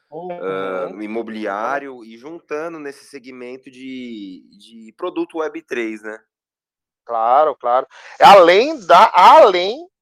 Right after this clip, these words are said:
Speaker 1: de unir com a comunidade, né? Com, com a comunidade cripto, é, eu, eu, eu, eu tô na comunidade cripto já há bastante tempo, então não, não é uma coisa assim que,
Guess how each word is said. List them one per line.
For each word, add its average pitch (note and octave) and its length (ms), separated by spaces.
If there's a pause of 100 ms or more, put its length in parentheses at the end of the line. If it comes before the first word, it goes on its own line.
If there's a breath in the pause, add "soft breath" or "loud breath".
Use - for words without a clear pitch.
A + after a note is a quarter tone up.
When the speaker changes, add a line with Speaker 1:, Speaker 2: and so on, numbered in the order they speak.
(100)
Speaker 1:
de F3+ 340 (420)
unir A3 460
com A3 200
a A3+ 80
comunidade, F3+ 760
né? B2+ 380
Com, C3 280
com - 100
a B2+ 80
comunidade C#3 540
cripto, C3+ 580
é, A#2 580
eu, A#2+ 520 (760)
eu, B2 680
eu, A2 200 (120)
eu B2+ 260
tô F3 180
na E3+ 120
comunidade C3+ 460
cripto D3 220
já C#3 160
há C3 40
bastante B2 600
tempo, E3 400
então C3 320 (420)
não, B2 300 (540)
não B2 120
é B2+ 40
uma C#3+ 180
coisa C#3+ 420
assim D3 340
que, C#3+ 300